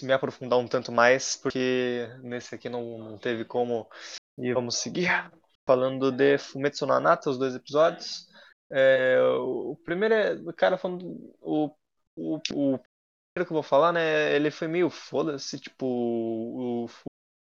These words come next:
Fushi, ele foi sequestrado lá e tal, aí teve o lance deles tentarem,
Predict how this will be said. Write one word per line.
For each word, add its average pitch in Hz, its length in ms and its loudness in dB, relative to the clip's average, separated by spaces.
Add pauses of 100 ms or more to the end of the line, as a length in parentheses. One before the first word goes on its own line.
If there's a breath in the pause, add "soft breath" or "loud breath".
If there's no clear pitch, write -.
(140)
Fushi, 160 240 -4
ele 123 100 -2
foi 120 180 -6
sequestrado 139 840 2
lá 143 300 2
e 135 60 -4
tal, 156 480 4
aí 135 100 2
teve 123 420 -6 (500 loud breath)
o 110 680 -8
lance 120 320 -4
deles 110 500 -4 (260)
tentarem, 120 680 2